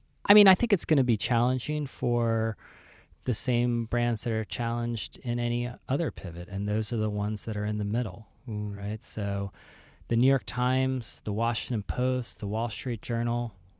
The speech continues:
Speaker 1: they're
Speaker 2: Fine.
Speaker 1: yeah,
Speaker 2: Yeah.
Speaker 1: W, W, W.
Speaker 2: Mm-hmm.
Speaker 1: Um,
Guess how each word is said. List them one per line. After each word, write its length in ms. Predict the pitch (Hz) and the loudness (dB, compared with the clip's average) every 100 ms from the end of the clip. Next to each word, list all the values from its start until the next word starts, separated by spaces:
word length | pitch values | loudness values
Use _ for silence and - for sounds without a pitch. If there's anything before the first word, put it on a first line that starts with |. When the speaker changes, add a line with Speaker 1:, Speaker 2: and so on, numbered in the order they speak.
| _ - - - | _ -20 -20 -8
Speaker 1:
they're 160 | - 135 | -2 0
Speaker 2:
Fine. 340 | 107 95 95 92 _ - | 0 -4 -6 -10 _ -2
Speaker 1:
yeah, 260 | 135 123 | 2 2
Speaker 2:
Yeah. 180 | 92 90 | -2 -2
Speaker 1:
W, 420 | 110 123 127 123 - - | 0 2 2 0 -4 -4
W, 440 | 117 113 117 113 - - | 0 2 0 -2 -6 -6
W. 360 | - 107 110 98 | 0 2 2 0
Speaker 2:
Mm-hmm. 680 | 98 101 - - - - - | -2 -8 -16 -20 -20 -8 2
Speaker 1:
Um, 360 | 113 110 110 | 4 4 2